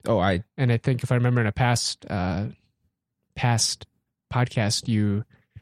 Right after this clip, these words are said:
Speaker 2: said if anyone reminds you of tail tag, that you'll play with them. You'll
Speaker 1: Yeah.
Speaker 2: drop everything you're doing and play with them.
Speaker 1: Dude, do you wanna play tail tag right now?
Speaker 2: <laughs> Sure, let's go.
Speaker 1: Can we go play in the snow?
Speaker 2: Uh, yeah, absolutely.
Speaker 1: That would be
Speaker 2: That'd be fun.
Speaker 1: very wet.
Speaker 2: Tromp through the snow, yeah. Can we use snow pants?
Speaker 1: I have snow pants.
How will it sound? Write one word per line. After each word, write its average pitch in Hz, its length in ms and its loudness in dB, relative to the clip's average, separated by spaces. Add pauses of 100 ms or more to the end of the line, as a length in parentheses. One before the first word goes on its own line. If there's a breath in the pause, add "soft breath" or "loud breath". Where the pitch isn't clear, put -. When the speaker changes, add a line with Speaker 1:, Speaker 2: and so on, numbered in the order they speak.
Speaker 2:
said 147 140 0
if 131 100 0
anyone 139 180 4
reminds 120 420 4
you 151 320 4
of 135 340 0
tail 151 180 0
tag, 156 320 0
that 127 80 -2
you'll 110 140 0
play 117 200 0
with 127 100 2
them. 151 240 2
You'll 110 120 -2
Speaker 1:
Yeah. 110 80 4
Speaker 2:
drop 120 120 2
everything 117 220 2
you're 110 80 0
doing 107 180 2
and 104 80 0
play 107 120 0
with 107 100 0
them. 143 200 2
Speaker 1:
Dude, 113 320 2
do - 40 -16 (600)
you 120 120 0
wanna 113 100 0
play 113 100 2
tail 160 220 2
tag 170 280 2
right 170 100 4
now? 156 180 2
Speaker 2:
<laughs> 170 280 -2 (440 loud breath)
Sure, 135 220 2
let's 110 160 -2
go. 120 160 2
Speaker 1:
Can - 140 2
we 214 80 2
go 196 120 2
play 170 220 0
in 165 80 2
the 165 80 2
snow? 147 320 2 (500 loud breath)
Speaker 2:
Uh, 127 240 2
yeah, 185 200 2
absolutely. 151 580 2
Speaker 1:
That 123 140 2
would - 80 2
be 117 80 2
Speaker 2:
That'd 107 40 0
be 117 60 2
fun. - 20 6
Speaker 1:
very 123 400 2 (460)
wet. 104 160 2
Speaker 2:
Tromp 117 140 0
through 120 100 -4
the 104 80 0
snow, 110 320 -2
yeah. 123 200 0 (600)
Can 143 80 0
we 139 60 4
use 127 100 2
snow 110 220 0
pants? 143 380 0 (680)
Speaker 1:
I 120 120 4
have 101 100 4
snow 71 160 -2
pants. - 340 -2